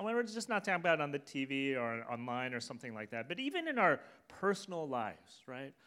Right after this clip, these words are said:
When you get that phone call from mom or dad or brother or sister, news, for whatever reason, doesn't tend to be a positive.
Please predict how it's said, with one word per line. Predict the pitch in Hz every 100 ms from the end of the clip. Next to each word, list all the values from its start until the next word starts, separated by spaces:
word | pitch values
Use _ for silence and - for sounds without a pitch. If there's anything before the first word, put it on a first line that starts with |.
| _
When | 165 180
you |
get | 196 220
that | 226 214
phone | 185 175 185
call | 160 143
from | 135 139 127
mom | 135 139 135
or | 113
dad | 117 123 127 131
or | 120
brother | 101 135 135 127
or |
sister, | 110 - 143 - 104 - - - _
news, | 151 196 311 339 349 330 -
for | 226 208
whatever | 175 233 247 254 277
reason, | 190 254 160 110 98 - _ - - _ _ -
doesn't | 131 226 254 285 262 - -
tend | - 220 220 147 135 143 - _ _ _ _ _
to | -
be | 175 190
a | 190
positive. | - - - 208 147 95